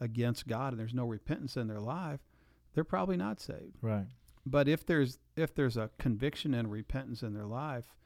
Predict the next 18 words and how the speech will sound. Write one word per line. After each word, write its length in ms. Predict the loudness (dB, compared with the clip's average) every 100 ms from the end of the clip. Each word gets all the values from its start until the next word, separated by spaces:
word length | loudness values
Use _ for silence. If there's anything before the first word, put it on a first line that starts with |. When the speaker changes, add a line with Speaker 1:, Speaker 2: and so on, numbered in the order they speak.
| -20 -20 -20 _ _ 2
Speaker 1:
then 160 | 6
there's, 260 | 6 4 2 0
there's 200 | 0 0
great 500 | -4 -4 -2 0 0
hope 240 | 0 -2
that 180 | -6 -6
they 200 | -4 -6 -6
are 440 | -4 0 0 0 -4
saved. 400 | -8 -8 -6 -2
There's 200 | 0 4
no 160 | 4 6
conviction 720 | 4 4 4 0 0 -2 -2
for 120 | -4 -4
those, 480 | -2 -2 -2 -6 -8
like, 140 | -8 -8 -12 -20 -20 0
God, 400 | 4 4 2 4
God 240 | 8 8
doesn't, 380 | 10 8 8 6